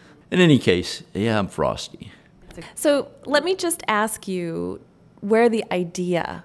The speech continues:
Speaker 2: for the Moon Museum originally, originally came to you. Like, what was the original impetus?
Speaker 1: When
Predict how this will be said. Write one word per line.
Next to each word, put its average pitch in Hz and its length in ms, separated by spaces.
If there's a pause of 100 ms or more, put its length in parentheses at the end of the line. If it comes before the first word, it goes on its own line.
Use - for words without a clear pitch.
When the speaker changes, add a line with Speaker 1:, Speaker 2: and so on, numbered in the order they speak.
(100)
Speaker 2:
for 208 240
the 196 120
Moon 180 360
Museum 165 420
originally, 156 520
originally 165 500
came - 260
to - 100
you. 90 60
Like, 160 160
what 208 140
was 226 160
the 196 120
original 170 600 (200)
impetus? - 640 (580)
Speaker 1:
When 151 580